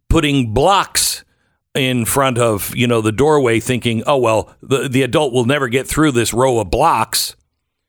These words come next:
So it will be able to do whatever it wants. When it, uh, needs to grow, it's going to need massive amounts of power.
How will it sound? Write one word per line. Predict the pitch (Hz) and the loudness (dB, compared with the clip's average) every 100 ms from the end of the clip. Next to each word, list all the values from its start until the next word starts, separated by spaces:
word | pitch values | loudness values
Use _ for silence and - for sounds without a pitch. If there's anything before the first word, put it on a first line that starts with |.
| _ _ | _ _
So | - 143 | -2 0
it | 170 170 | 0 2
will | 175 165 | 2 2
be | 165 180 | 0 0
able | 175 160 | 2 0
to | 143 | 0
do | 143 160 | 0 0
whatever | 143 139 151 135 131 | 2 2 0 0 -2
it | 104 | 0
wants. | 113 95 69 - - _ _ _ _ _ _ | -2 -2 -4 -12 -14 _ _ _ _ _ _
When | 110 180 226 233 | 0 2 2 -2
it, | - 160 151 151 - - _ _ - | -2 0 0 -2 -8 -8 _ _ -2
uh, | 120 117 110 104 101 95 - | 0 2 0 0 -2 -6 -4
needs | 131 160 151 - | -2 -2 -2 -4
to | - | -4
grow, | 113 104 117 85 53 65 _ _ _ _ _ _ _ _ _ | -4 0 0 0 -6 -14 _ _ _ _ _ _ _ _ _
it's | 127 131 | -2 0
going | 151 175 | 2 2
to | 170 | 2
need | 147 143 127 - | 0 -2 -2 -4
massive | 104 120 160 196 208 - 135 | -4 0 0 0 0 -2 0
amounts | 127 117 110 90 | 0 0 -2 -4
of | 87 - - | -8 -8 -4
power. | 117 87 55 - | -4 -4 -8 -12